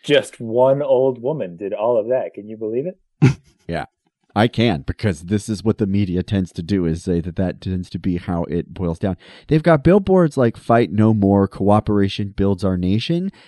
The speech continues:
Speaker 2: and they talk about the war just beyond the boundaries. Very evocative of the bridge here. I liked how the war was just past the boundary of the town.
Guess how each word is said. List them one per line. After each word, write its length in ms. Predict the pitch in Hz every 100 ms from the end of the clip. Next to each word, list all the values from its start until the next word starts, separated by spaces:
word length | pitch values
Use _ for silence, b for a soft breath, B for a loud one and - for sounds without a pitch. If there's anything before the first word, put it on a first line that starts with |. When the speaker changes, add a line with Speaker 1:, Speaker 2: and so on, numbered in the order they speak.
| b
Speaker 2:
and 100 | 113
they 120 | 123
talk 320 | - 196 254
about 260 | 156 117 104
the 80 | 107
war 240 | 101 98
just 380 | 92 120 131 -
beyond 400 | 110 107 107 101
the 60 | 87
boundaries. 680 | 95 98 98 82 82 82 b b b -
Very 380 | 143 196 180
evocative 560 | 120 104 98 - 98 87
of 140 | 85
the 80 | 90
bridge 360 | 80 90 90 -
here. 300 | 90 98 117 B B -
I 100 | 123
liked 340 | 127 156 -
how 140 | 160
the 120 | 143 123
war 320 | 107 117 117
was 300 | 104 98 85
just 440 | 82 113 113 - - -
past 640 | - 107 101 - - -
the 80 | 107
boundary 500 | 98 98 95 92 90
of 140 | 80
the 80 | 82
town. 560 | - 85 78 65 57